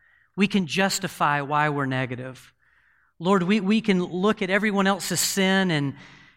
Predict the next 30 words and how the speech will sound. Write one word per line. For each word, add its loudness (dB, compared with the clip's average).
um, -4
Father, 0
look -4
at 2
it -4
disapprovingly 0
and -2
give -2
ourselves -2
a -2
free -4
pass. -4
Lord, 0
in 0
Jesus' -2
name, -2
would -4
you 0
set -2
us -4
free -6
from 0
everything -2
that -4
hinders -4
us -6
in -4
Jesus' -6
name? -4
And -6